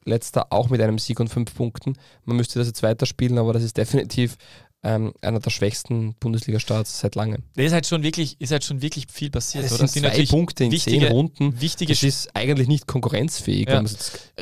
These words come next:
Speaker 1: richtig arg runterbricht. Ja, aber da auch, ja, zuvor hat Mira zehn Punkte. Also das ist schon, <laughs> es zieht sich durch und bin gespannt. Ähm, die müssen mal, wenn die jetzt einen Sieg holen, dann ist das mehr als eine Verdoppelung der Punkte am elften Spieltag.
Speaker 2: Wahnsinn, ja.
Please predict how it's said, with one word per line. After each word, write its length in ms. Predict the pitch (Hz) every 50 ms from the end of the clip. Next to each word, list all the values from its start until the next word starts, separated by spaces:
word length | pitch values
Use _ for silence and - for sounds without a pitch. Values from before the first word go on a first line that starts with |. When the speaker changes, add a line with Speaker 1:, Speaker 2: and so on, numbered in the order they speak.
| 117
Speaker 1:
richtig 340 | 139 143 - - - 117 107
arg 240 | 110 113 117 117 -
runterbricht. 540 | 127 123 117 123 - - 113 110 107 - _ _ - - - - - -
Ja, 180 | - 127 120 -
aber 220 | - - 117 123 123
da 80 | 123
auch, 160 | 123 120 110 113
ja, 160 | 117 113 -
zuvor 300 | - 117 - 127 127 127
hat 100 | 117 117
Mira 260 | 131 139 151 139 131 -
zehn 240 | - 131 131 131 120
Punkte. 400 | 131 131 127 - - - 127 - _ _ _ - - - -
Also 200 | - 123 120 120
das 180 | 117 123 117
ist 120 | 131 131 -
schon, 440 | - - 127 131 135 135 127 123 -
<laughs> 120 | 131 - 131
es 160 | 120 127 -
zieht 180 | - 139 127 -
sich 200 | - 131 117 -
durch 280 | - 135 143 151 - - - - - - - - - _ - -
und 400 | - 131 123 117 110 - - _
bin 160 | - 123 120
gespannt. 560 | 127 123 - - - 113 120 131 139 139 -
Ähm, 480 | 127 120 117 117 117 113 113 117 117 - - - - _ _ _ - -
die 60 | 117
müssen 200 | 127 131 - 139
mal, 160 | 123 113 113 - - _
wenn 120 | - 120 120
die 80 | 156
jetzt 100 | 151 -
einen 120 | 143 127 123
Sieg 300 | - - 185 175 - -
holen, 260 | 123 127 147 143 - _ _ _ _ _ _ _ _ _ _ _ _ _ _ -
dann 120 | - 120
ist 160 | 123 120 -
das 140 | 123 117 -
mehr 140 | 120 117 127
als 100 | 135 135
eine 100 | 117 110
Verdoppelung 420 | - - - 120 - - 120 113 -
der 80 | -
Punkte 360 | 104 - 156 151 - - -
am 100 | 110 -
elften 300 | - - - - - -
Spieltag. 360 | - - - 147 123 - - -
Speaker 2:
Wahnsinn, 240 | - - - 107
ja. 80 | 110 -